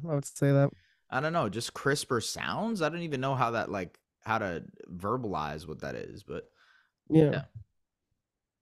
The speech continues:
Speaker 1: Yeah, that's good. I kinda feel the same about, like, Trippie Redd too, and, like, a lot of the music <laughs> he makes.
Speaker 2: Yeah, I don't, I don't
Speaker 1: Yo,
Speaker 2: think he
Speaker 1: it, it, it, it's crazy that, like, if, if Meek Mill and Trippie Redd dropped an album today,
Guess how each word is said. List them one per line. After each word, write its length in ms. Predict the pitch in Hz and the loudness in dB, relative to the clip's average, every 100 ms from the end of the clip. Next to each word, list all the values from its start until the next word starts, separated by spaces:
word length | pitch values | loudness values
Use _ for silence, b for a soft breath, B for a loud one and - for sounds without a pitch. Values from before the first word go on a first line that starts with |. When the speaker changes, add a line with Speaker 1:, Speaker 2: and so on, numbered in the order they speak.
| _ | _
Speaker 1:
Yeah, 180 | 254 156 131 _ | -2 -2 -2 _
that's 120 | 175 | -8
good. 200 | - 143 - - | 0 0 0 6
I 60 | |
kinda 200 | 170 220 | 12 12
feel 140 | 220 202 | 12 10
the 80 | 175 | 12
same 200 | 175 170 | 12 12
about, 260 | 160 156 | 12 12
like, 260 | 147 139 - | 12 8 2
Trippie 240 | - 147 | 4 8
Redd 220 | 139 139 135 | 10 10 8
too, 180 | 139 | 6
and, 100 | 131 | 6
like, 240 | 131 127 - _ | 6 2 -2 _
a 60 | 139 | 2
lot 200 | 131 131 | 4 4
of 100 | 135 | 4
the 60 | |
music 360 | 131 131 131 139 | 4 4 4 2
<laughs> 60 | - | 2
he 60 | 185 | 4
makes. 240 | 190 - | 4 4
Speaker 2:
Yeah, 160 | 85 90 | 2 0
I 20 | |
don't, 100 | 101 | 0
I 120 | 101 | 0
don't 120 | 107 202 | 2 8
Speaker 1:
Yo, 320 | 190 175 - | 10 10 8
Speaker 2:
think 180 | 196 220 | 6 8
he 60 | |
Speaker 1:
it, 160 | 196 - | 6 4
it, 140 | 202 | 0
it, 180 | - 202 - | 4 4 6
it's 260 | 202 196 | 4 4
crazy 420 | - 170 170 165 156 | 4 8 8 6 4
that, 220 | 156 156 | 4 6
like, 240 | 160 156 | 6 4
if, 320 | - 170 156 - | 4 4 4 2
if 200 | 170 156 | 2 6
Meek 200 | 175 180 | 6 6
Mill 180 | 180 175 | 10 10
and 80 | 165 | 10
Trippie 360 | 180 160 165 | 6 6 6
Redd 240 | 151 151 160 | 8 6 4
dropped 260 | 156 151 | 2 4
an 80 | 156 | 2
album 460 | 139 151 160 175 170 | 2 2 4 4 4
today, 320 | 185 196 233 | 6 8 8